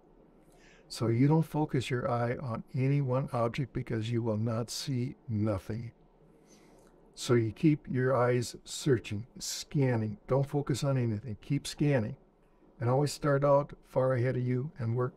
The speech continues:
close to you. And look at your dog's body language. Now, Thunder, if it was closer to me, his alert would be a little different. If it was getting closer to me,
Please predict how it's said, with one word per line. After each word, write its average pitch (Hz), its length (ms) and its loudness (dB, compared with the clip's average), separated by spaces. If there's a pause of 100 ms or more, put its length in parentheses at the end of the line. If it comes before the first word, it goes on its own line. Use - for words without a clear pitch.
close 123 440 0 (120)
to 135 220 0
you. 110 280 -4 (1080)
And 131 460 0
look 165 240 2
at 151 120 -2
your 139 80 0
dog's 139 320 6
body 123 320 0
language. 98 520 -4 (480)
Now, 120 180 2
Thunder, 165 480 4 (520)
if 127 200 -2
it 139 60 -4
was 123 160 -4
closer 143 400 2
to 147 180 0
me, 135 300 0 (340)
his 139 160 0
alert 127 300 2
would 120 100 0
be 123 80 0
a 120 60 2
little 123 200 2
different. 117 420 -4 (800)
If 123 200 0
it 131 40 4
was 117 140 2
getting 135 200 0
closer 143 380 0
to 135 200 -2
me, 123 260 0